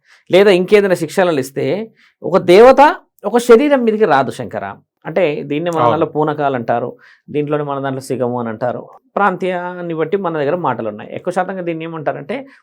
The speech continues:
Speaker 1: పూనింది అంటారు మన
Speaker 2: అవును.
Speaker 1: దగ్గర. ఈ పూనడం గల కారణం ఏమి ఉంటుందంటే, పూర్వకాలంలో మాట్లాడుకున్నప్పుడు మీరు వర్డ్ కూడా వదిలారు, ఈ మధ్య కాలంలో అన్నారు.
Speaker 2: అవును.
Speaker 1: నేను కూడా ఏంటంటే ఈ మధ్య కాలంలో అనేది ఎక్కువ గొడవ పడుతున్నా.
Speaker 2: అవును.
Speaker 1: పూర్వ వైభవంలో చూసి పూర్వ విషయంలో మాట్లాడేటప్పుడు కూడా ఏమున్నది,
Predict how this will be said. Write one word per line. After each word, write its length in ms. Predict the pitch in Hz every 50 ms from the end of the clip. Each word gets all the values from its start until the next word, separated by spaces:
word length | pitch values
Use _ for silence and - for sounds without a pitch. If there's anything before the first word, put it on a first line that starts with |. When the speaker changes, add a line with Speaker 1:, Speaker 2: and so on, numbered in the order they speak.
| _ _ - 202
Speaker 1:
పూనింది 380 | 208 214 214 202 196 185 185
అంటారు 320 | 180 143 113 113 120 110 107
మన 80 | 107 123
Speaker 2:
అవును. 200 | 123 110 101 110
Speaker 1:
దగ్గర. 80 | 117 131 - _ _ _ _ _ _ -
ఈ 60 | 190 175
పూనడం 500 | 175 185 185 185 185 185 180 180 180 170
గల 160 | 165 165 160
కారణం 340 | 160 160 151 147 165 160 151
ఏమి 160 | 147 143 139
ఉంటుందంటే, 520 | 135 131 135 113 110 101 101 - 240 - _ _ _ _ _ -
పూర్వకాలంలో 580 | 135 127 139 135 127 135 131 135 131 131 131 127
మాట్లాడుకున్నప్పుడు 640 | 120 120 120 - 127 120 117 127 127 117 - 120 120
మీరు 160 | 123 117 113
వర్డ్ 220 | 113 120 127 135 135
కూడా 160 | 135 127 120
వదిలారు, 320 | 110 110 110 104 104 - - _ - - _ _ -
ఈ 80 | 202
మధ్య 260 | 220 233 220 190 214
కాలంలో 460 | 208 - 165 156 147 143 139 131 139 135
అన్నారు. 240 | 120 107 107 107
Speaker 2:
అవును. 240 | 123 117 107 101 92 - _ _ _ _ _ 135
Speaker 1:
నేను 180 | 156 170 196
కూడా 140 | 202 196 202
ఏంటంటే 220 | 196 202 196 190
ఈ 100 | 180 175
మధ్య 240 | 180 196 202 185 196
కాలంలో 360 | 170 190 180 180 180 175 175
అనేది 280 | 170 165 170 170 175 196
ఎక్కువ 160 | 151 160 170
గొడవ 220 | 143 147 143 135 135
పడుతున్నా. 320 | 123 107 123 107 101 101 - - 170
Speaker 2:
అవును. 300 | 123 117 107 95 98 104 _ - 208
Speaker 1:
పూర్వ 380 | 233 269 302 302 294 285 262
వైభవంలో 500 | 240 233 220 196 214 208 196 196 190 180 185 190
చూసి 260 | 175 175 175 180 175
పూర్వ 280 | 175 180 196 202 202 202
విషయంలో 400 | 185 175 180 190 175 175 170 165
మాట్లాడేటప్పుడు 640 | 160 156 151 147 156 147 151 156 143 143 139 135 123
కూడా 160 | 120 117 110
ఏమున్నది, 640 | 110 113 131 139 131 120 110 101 104 104 107 120